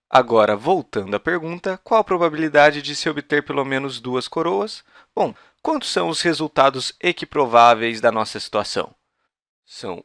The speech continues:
um, dois, três, quatro, cinco, seis, sete, oito. Oito resultados equiprováveis.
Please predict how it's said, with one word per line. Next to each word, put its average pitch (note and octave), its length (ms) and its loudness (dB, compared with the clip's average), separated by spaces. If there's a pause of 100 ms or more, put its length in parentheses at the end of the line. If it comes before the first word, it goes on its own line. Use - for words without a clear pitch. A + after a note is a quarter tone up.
(140)
um, D#3 480 -10 (240)
dois, B2 720 -8
três, B2 840 -10 (160)
quatro, B2 800 -6
cinco, F3+ 1040 -16
seis, - 960 -10 (160)
sete, - 880 -8 (560)
oito. D3+ 500 -4 (300)
Oito E3+ 420 2
resultados D#3+ 540 -2
equiprováveis. - 920 -4